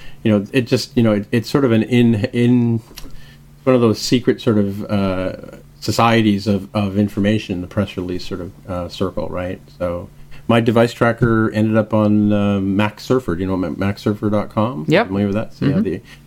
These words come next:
Speaker 1: the aggregator. Uh, the one day, you know, I, I'm sure I saved a screenshot of it 'cause my, my app showed up on, on there as one of their picks, right?
Speaker 2: Mm-hmm.
Speaker 1: How? I don't know. Or why?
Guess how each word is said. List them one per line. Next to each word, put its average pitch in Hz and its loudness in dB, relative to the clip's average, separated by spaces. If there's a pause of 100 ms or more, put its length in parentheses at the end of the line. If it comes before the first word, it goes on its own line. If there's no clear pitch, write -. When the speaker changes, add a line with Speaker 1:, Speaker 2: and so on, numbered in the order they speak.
(140)
Speaker 1:
the 104 2
aggregator. 117 0
Uh, 95 -4
the 98 -4
one 110 2
day, 117 4
you 117 2
know, 104 0
I, - -6
I'm 98 -4
sure 110 0
I 107 2
saved 104 0
a - -2
screenshot 110 0
of 113 0
it 120 -4
'cause 92 -6
my, 98 -2
my 92 -4
app 98 -2
showed 107 0
up 107 -4
on, 110 0
on 107 0
there 127 -2
as 95 -4
one 95 -2
of 82 -6
their 80 -8
picks, - -10
right? 95 -6
Speaker 2:
Mm-hmm. - -4
Speaker 1:
How? 110 2
I 85 -8
don't 95 -2
know. 120 -2
Or 82 -10
why? 95 -2